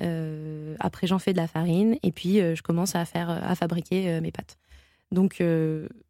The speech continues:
je suis, je suis à la fois derrière un ordinateur, euh, à communiquer. Je voulais plus communiquer, mais, euh, je suis un peu forcée.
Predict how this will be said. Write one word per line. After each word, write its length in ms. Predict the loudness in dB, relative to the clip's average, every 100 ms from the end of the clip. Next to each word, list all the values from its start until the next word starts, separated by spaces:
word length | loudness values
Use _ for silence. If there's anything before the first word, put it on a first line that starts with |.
| _ _ -10
je 60 |
suis, 240 | -4 -2 -2
je 60 |
suis 160 | 2 2
à 100 | 4
la 140 | 0
fois 340 | 0 0 2 2
derrière 300 | 2 0 2
un 160 | 2
ordinateur, 640 | 2 2 2 2 0 0 -4 _ _ _ _ -4
euh, 760 | -2 -2 -2 -2 -4 -4 -4 -4
à 60 |
communiquer. 800 | -2 0 2 2 2 2 4 2 -4 _ _ _ _ _
Je 120 | 0
voulais 160 | 2 2
plus 200 | 2 2
communiquer, 580 | 2 4 2 2 2
mais, 240 | 2 2 2
euh, 340 | 0 -2 -4 -6 -10 -14 _ -12
je 80 |
suis 400 | -8 -6 -2 2
un 80 | 2
peu 160 | 2 -2
forcée. 520 | 0 0 2 2 2